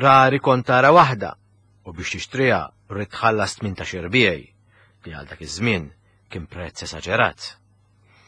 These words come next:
Ommi kienet tagħmel minn kollox biex ikollha bajda għal John. Xi ħadd kien qalilha biex tagħtijielu dejjem nejja imqatta bl-imqas, għax dik kienet tajba biex twaħħal l-imsaren u hekk tiskansaħ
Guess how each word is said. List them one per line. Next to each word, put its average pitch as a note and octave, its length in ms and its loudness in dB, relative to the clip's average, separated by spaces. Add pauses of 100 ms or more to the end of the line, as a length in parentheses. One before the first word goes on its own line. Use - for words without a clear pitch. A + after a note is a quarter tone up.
(480)
Ommi D#3+ 240 4
kienet A2+ 320 -2
tagħmel C3 320 4
minn A2 160 -4
kollox C#3+ 400 4
biex A2+ 180 -6
ikollha B2 320 0
bajda G#2 540 2
għal F#2+ 360 -4
John. G#2 340 0 (1160)
Xi F#3+ 160 0
ħadd C#3+ 280 4
kien C3 200 -2
qalilha A2+ 400 2
biex G2 240 -6
tagħtijielu F#2+ 680 -2
dejjem F#2+ 400 -6
nejja C3 420 4 (420)
imqatta C#3 680 -4
bl-imqas, B2 540 -6 (540)
għax C#3+ 200 -6
dik C3+ 300 -8 (380)
kienet C3 360 -4
tajba A#2+ 320 2
biex A#2+ 180 -6
twaħħal G#2+ 460 -6
l-imsaren D3 640 2 (240)
u A2+ 160 -4
hekk - 280 -12 (300)
tiskansaħ B2 720 -4